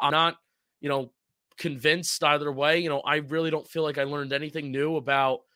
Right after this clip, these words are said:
you know, whether it's Jones, you know, we talked about evaluation, right? I don't really feel like I learned anything new about Jones or Kitchens or Judge this game, but it was nice to see yards after the catch. I still gotta see those points though.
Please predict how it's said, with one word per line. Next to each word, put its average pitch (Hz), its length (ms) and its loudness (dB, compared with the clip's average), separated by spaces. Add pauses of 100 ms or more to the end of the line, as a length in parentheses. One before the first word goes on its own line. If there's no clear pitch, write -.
(220)
you 131 80 -6
know, 127 40 -2
whether 127 240 -4
it's 113 160 -12
Jones, 160 460 -2
you 151 60 -6
know, 143 80 -4
we 143 100 -8
talked 143 240 -6
about 139 140 -2
evaluation, 139 640 -2
right? 131 180 -2
I 131 40 -8
don't 151 100 -8
really 156 140 -6
feel 160 220 -6
like 151 180 -6
I 139 80 0
learned 139 300 -4
anything 147 280 -8
new 143 80 -8
about 139 260 -2
Jones 139 480 -6
or 120 260 -4 (320)
Kitchens 156 560 -4
or 117 320 -4 (420)
Judge 139 340 0
this 165 220 -2
game, 135 240 -4
but 135 200 -4
it 156 60 -4
was 139 160 -4
nice 147 220 -2
to 151 80 -6
see 147 160 -4
yards 143 320 -2
after 151 180 -4
the 131 80 -14
catch. 151 260 -2
I 135 60 -4
still 147 240 -4
gotta 139 160 -2
see 143 180 -6
those 127 220 -4
points 120 340 -10
though. 76 180 -16